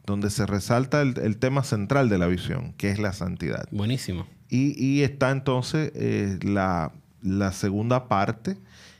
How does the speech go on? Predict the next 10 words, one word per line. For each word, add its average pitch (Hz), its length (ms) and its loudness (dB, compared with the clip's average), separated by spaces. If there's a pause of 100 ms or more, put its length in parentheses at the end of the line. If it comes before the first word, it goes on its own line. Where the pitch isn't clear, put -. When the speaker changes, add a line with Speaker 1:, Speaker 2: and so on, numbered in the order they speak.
(160)
Speaker 1:
que, 107 600 0 (140)
que 107 280 2
es 113 140 0
ya 110 480 2
del, 92 500 -2
del, 87 400 -2 (200)
del 87 160 -4
cinco 131 680 0
en 107 160 -2
adelante. 120 680 0